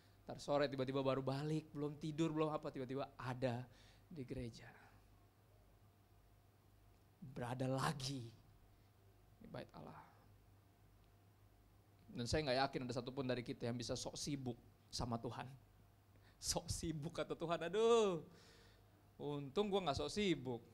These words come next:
Aduh, sorry, saya lagi sibuk nih, nggak sempet bangunin." Mati yang ini langsung penghiburan, nggak sempet dibangunin, Tuhan lagi sibuk, lagi ngurusin.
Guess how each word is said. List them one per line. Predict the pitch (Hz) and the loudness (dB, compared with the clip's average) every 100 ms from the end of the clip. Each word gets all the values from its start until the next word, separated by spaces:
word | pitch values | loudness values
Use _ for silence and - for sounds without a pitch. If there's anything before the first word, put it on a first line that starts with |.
| - - - - - - - | -20 -20 -20 -20 -20 -20 0
Aduh, | 220 285 | 4 8
sorry, | 294 294 294 | 10 8 10
saya | 302 | 8
lagi | 277 | 8
sibuk | 254 269 302 | 4 4 4
nih, | 381 - | 0 -2
nggak | 170 165 | 0 2
sempet | 175 165 | 2 6
bangunin." | 151 170 170 156 - - - - - - - - - | 6 6 2 -2 -8 -20 -20 -20 -20 -20 -20 -14 2
Mati | 220 254 277 233 | 4 6 6 6
yang | 233 | 6
ini | 233 | 4
langsung | 226 220 202 | 6 4 2
penghiburan, | 196 185 208 202 202 - - - | 2 6 6 6 2 -10 -20 -2
nggak | 202 | 0
sempet | 220 226 | 4 6
dibangunin, | 226 233 269 269 - - | 6 6 4 2 -6 -2
Tuhan | 240 277 | 0 2
lagi | 214 | 0
sibuk, | - 277 247 277 247 | -2 -6 -6 -4 -2
lagi | 226 214 | -2 0
ngurusin. | 214 214 214 214 | -2 0 -4 -4